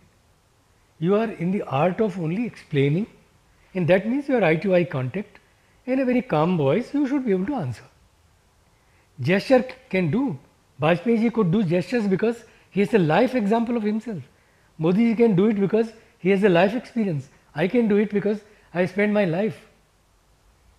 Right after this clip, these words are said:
But if you do this to the board, they know you are still a young man, you are just still trying to understand. So be as you are.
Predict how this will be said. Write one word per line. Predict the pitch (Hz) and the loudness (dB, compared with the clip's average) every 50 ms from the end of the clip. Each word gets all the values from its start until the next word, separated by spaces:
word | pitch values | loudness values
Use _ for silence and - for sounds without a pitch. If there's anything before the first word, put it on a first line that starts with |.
| _ _ _ | _ _ _
But | - 196 185 - | -6 -6 -6 -4
if | - 160 123 | -6 -4 -2
you | - 254 233 | 0 2 2
do | 190 226 233 | 4 2 2
this | 170 247 247 - - | 2 2 0 0 -2
to | - 254 | -4 -2
the | 208 220 | 0 0
board, | 175 156 185 214 240 226 156 151 - - - - - - - _ - | 0 2 2 2 2 2 -2 -4 -6 -12 -20 -20 -20 -20 -20 _ -8
they | - 147 196 | 0 0 0
know | 180 170 214 294 | 0 2 0 0
you | 294 226 208 | 0 2 2
are | 208 196 | 0 0
still | - - - 214 | -2 -4 -2 0
a | 202 | 0
young | 185 156 151 156 151 | 2 0 0 -2 -4
man, | 139 139 160 202 233 | -4 -6 -6 -6 -6
you | 220 202 202 | -4 -4 -4
are | |
just | 185 147 147 175 170 - | -4 -4 -4 -6 -6 -4
still | - 220 196 180 - - - - - - - - | -4 -4 -4 -4 -6 -14 -20 -20 -20 -20 -18 -4
trying | - 170 175 175 | -2 0 0 0
to | 156 156 | 0 0
understand. | 139 135 131 - - 143 156 196 208 - _ _ _ _ _ _ _ _ _ _ _ _ _ _ _ _ _ _ _ _ _ _ _ _ _ _ | -2 -2 -6 -8 -8 -10 -10 -10 -12 -16 _ _ _ _ _ _ _ _ _ _ _ _ _ _ _ _ _ _ _ _ _ _ _ _ _ _
So | - 294 | -8 -6
be | 208 139 160 247 277 240 | -4 -2 -2 0 -2 -2
as | - 180 196 254 233 226 | -4 -6 -6 -6 -4 -4
you | 226 254 269 | -4 -4 -4
are. | 277 285 269 | -6 -8 -10